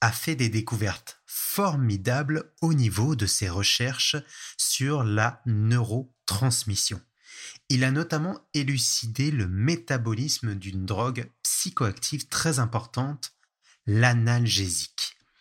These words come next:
Et il a cherché à contourner les effets secondaires de l'aspirine pour proposer finalement un de ses dérivés comme substitut, le paracétamol, plus connu sous le nom de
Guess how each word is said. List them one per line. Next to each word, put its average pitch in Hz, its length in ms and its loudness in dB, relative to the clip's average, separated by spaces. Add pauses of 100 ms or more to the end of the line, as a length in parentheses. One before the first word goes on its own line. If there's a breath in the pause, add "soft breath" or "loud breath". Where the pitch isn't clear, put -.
(300 loud breath)
Et 156 100 4
il 156 80 2
a 156 80 0
cherché - 520 0
à - 100 -2
contourner 135 680 0
les 104 260 0
effets 117 200 -2
secondaires 107 580 -2
de 95 120 -6
l'aspirine 120 640 -2 (460 loud breath)
pour - 240 -2
proposer 113 720 0
finalement 123 840 -2 (400 loud breath)
un 160 220 6
de 104 160 2
ses - 260 0
dérivés 120 680 2
comme 90 200 -4
substitut, - 840 -4 (400 soft breath)
le 120 460 4 (160)
paracétamol, 104 1160 0 (460 loud breath)
plus 214 200 2
connu 127 500 2
sous - 260 0
le 104 120 2
nom 120 280 2
de 98 300 -2